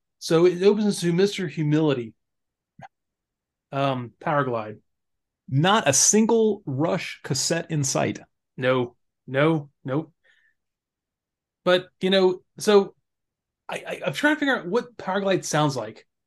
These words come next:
Speaker 1: And I realized he sounds like a Howard Hughes. He sounds like Howard Stark from, um, from Iron Man.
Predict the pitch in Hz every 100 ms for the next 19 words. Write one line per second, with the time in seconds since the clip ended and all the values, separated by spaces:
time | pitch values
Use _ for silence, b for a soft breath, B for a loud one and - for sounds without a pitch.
0 | _ _ _ _ _ _ _ _ _ _
1 | _ 151 143 190 262 160 123 117 - -
2 | _ _ _ _ _ 175 143 175 208 190
3 | 190 180 143 - 170 170 156 139 131 113
4 | - - B B 175 262 269 226 - -
5 | 175 190 156 - 151 139 180 - _ _
6 | 170 156 147 139 127 120 120 117 151 131
7 | 135 139 156 156 165